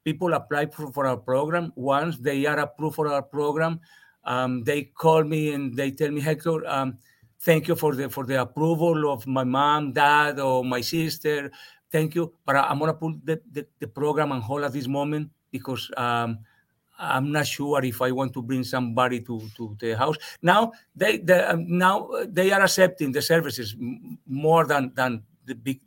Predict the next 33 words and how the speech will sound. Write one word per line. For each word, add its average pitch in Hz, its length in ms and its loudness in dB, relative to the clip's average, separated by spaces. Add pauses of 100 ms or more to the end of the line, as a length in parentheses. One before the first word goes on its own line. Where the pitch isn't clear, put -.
(180)
last 147 240 0
year, 131 340 2
the - 140 -12
twenty 160 240 0
twenty-one. 135 400 0
It 131 60 -2
was, 151 220 0 (220)
it 147 80 -6
was 151 160 4
tough - 260 2
for, 123 200 -2
for, 113 240 -4
for, 113 220 -4
for 113 180 -4
caregivers 127 560 -2
in 113 80 -4
Rhode 113 180 -2
Island 139 240 -4 (260)
because 131 220 -8
they 151 180 4
were, 165 340 6 (260)
they 180 200 6
needed 202 280 2
the 180 100 4
help, 180 320 4
they 165 140 2
needed 180 220 0
some 180 180 2
assistance, 175 640 0
they 165 180 0
needed 170 240 0
some 165 340 2
relief, 165 420 2